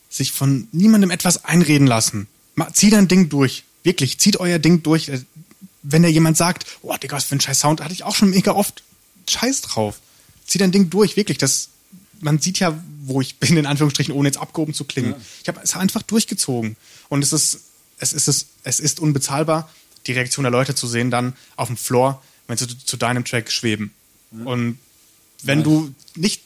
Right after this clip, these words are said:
Speaker 1: diesen Moment genießen kannst, nur weil du damals aufgehört hast, weil jemand meinte, dein Track ist kacke, dann bist du selber schuld. Wirklich, bleib einfach dran und zieh's durch.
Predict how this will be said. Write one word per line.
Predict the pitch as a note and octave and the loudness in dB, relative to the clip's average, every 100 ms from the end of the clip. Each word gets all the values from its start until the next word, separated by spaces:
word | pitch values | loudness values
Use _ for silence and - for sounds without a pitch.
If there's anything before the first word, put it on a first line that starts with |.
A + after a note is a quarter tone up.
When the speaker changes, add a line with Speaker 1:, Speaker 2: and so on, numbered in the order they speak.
| _ _ - | _ _ -4
Speaker 1:
diesen | D#3 | 2
Moment | E3 D3+ F3 | 4 4 2
genießen | D3+ F3 F3 | 0 0 -2
kannst, | - D#3 - | -4 -4 -2
nur | D#3+ | 0
weil | D#3 | 0
du | C#3 - _ E3+ | -2 -12 _ -8
damals | C#3+ C3+ C3+ C3 | -4 0 0 0
aufgehört | F3+ G#3 D#3+ C3 | -2 0 0 -2
hast, | - | -4
weil | B2+ | -4
jemand | B2 A#2 | -4 -4
meinte, | A#2+ A#2+ | -6 -6
dein | A#2 | -10
Track | A#2+ - | -10 -12
ist | - | -10
kacke, | A#2 - G2+ - _ _ _ - | -8 -8 -12 -14 _ _ _ -6
dann | |
bist | B2+ C#3 | -4 -2
du | |
selber | A2+ A2 A2 | -2 -4 -4
schuld. | - A2 | -8 -8
Wirklich, | B2+ A#2+ - - - _ | -8 -8 -10 -16 -20 _
bleib | C3+ D3+ | -4 -2
einfach | C3+ - - | -4 -4 -6
dran | B2+ C3+ | -2 -2
und | C3 | -2
zieh's | - - | -2 -4
durch. | - G#2+ - | -4 -8 -8